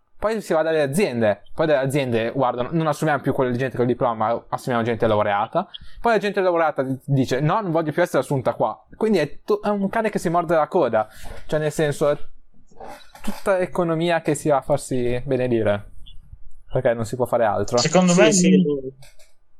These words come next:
Speaker 2: l'unica cosa più importante del diploma o della laurea è aver fatto qualcosa prima.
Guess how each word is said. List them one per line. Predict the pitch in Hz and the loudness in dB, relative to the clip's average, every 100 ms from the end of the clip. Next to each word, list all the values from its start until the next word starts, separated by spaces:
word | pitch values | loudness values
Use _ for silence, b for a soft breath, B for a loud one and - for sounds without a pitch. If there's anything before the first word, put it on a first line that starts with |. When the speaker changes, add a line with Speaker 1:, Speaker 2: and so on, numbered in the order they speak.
| - - | -20 0
Speaker 2:
l'unica | 156 180 175 170 | 6 6 6 4
cosa | 190 180 | 2 2
più | 175 185 | -2 0
importante | 180 175 175 170 190 185 175 | 2 4 4 4 2 2 -2
del | 160 151 | -6 -6
diploma | 147 147 147 175 185 170 | -10 -2 2 4 4 2
o | 131 143 | 0 -4
della | 143 139 | -2 -2
laurea | 135 143 156 165 160 - | 2 2 2 2 0 -2
è | - 123 123 120 120 120 - - - - _ - - - - - - | -2 2 4 4 2 -2 -6 -20 -20 -20 _ -20 -20 -20 -20 -8 0
aver | 135 139 135 | 2 4 2
fatto | - 147 143 | 0 0 0
qualcosa | 139 139 - 135 135 | 2 2 4 2 0
prima. | - 135 113 110 | -2 -4 -2 -8